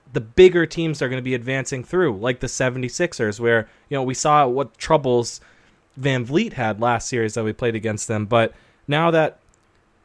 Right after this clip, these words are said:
Simmons is down, Embiid might be down, it's looking like they're probably not even gonna get out of the first round. That means the teams that are moving on are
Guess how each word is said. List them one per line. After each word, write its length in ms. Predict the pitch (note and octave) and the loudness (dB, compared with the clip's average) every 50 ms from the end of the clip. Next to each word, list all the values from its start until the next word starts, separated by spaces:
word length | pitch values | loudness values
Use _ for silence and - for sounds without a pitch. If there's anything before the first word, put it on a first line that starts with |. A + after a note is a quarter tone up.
| _ _ _ | _ _ _
Simmons 440 | - - - E3+ F3 F3 E3+ E3+ D#3 | -10 -2 0 2 2 2 2 0 0
is 120 | E3 D3+ - | -2 -2 2
down, 340 | - D3+ D3+ D#3 D#3+ D#3+ | 2 2 4 4 2 2
Embiid 420 | D3 C#3 C3+ G#2+ - D3 E3 D#3+ D3 | 0 -2 -4 -2 -2 0 0 0 0
might 180 | D#3+ D#3 D#3 | 0 -2 -2
be 120 | D#3 E3 D3 | -2 -4 -4
down, 360 | B2+ C#3+ C#3+ D3 D3+ D#3 D3+ | -2 0 0 2 2 0 0
it's 140 | B2+ - - | -2 -2 0
looking 240 | F#3+ A3+ - G3 F#3 | 0 0 0 0 0
like 140 | D#3+ C#3+ | 0 2
they're 120 | - F3 G3+ | 2 2 2
probably 280 | G#3+ C4 A#3+ G3+ F#3+ | 4 4 4 4 4
not 140 | F3 E3+ E3 | 2 2 2
even 180 | E3 D#3 D3+ D3 | 2 2 0 -2
gonna 80 | D3 | -4
get 160 | C#3 D3 D3+ D3+ | -4 0 2 4
out 120 | D3+ D3+ | 4 4
of 40 | C#3+ | 2
the 60 | C3+ | 0
first 320 | - - E3 D#3+ D3+ - | -2 0 0 0 0 0
round. 340 | D3+ D#3+ G#3 A3+ E3 A#2+ A2+ | -2 0 2 2 2 2 2
That 140 | C#3+ D#3+ D#3 | 2 2 2
means 240 | E3 D#3+ D#3 D3+ - | 2 0 0 0 -2
the 80 | C#3 | -6
teams 280 | - - F3 F3 E3+ - | -2 -2 0 0 2 2
that 60 | E3 | 0
are 40 | D3 | 0
moving 300 | C#3+ C#3+ D3+ C#3 C#3+ C#3 | 2 2 0 0 2 2
on 260 | C#3 D3 D#3 D#3 D3+ | 2 4 4 4 2
are 160 | C3+ A2+ G2+ | 2 0 -2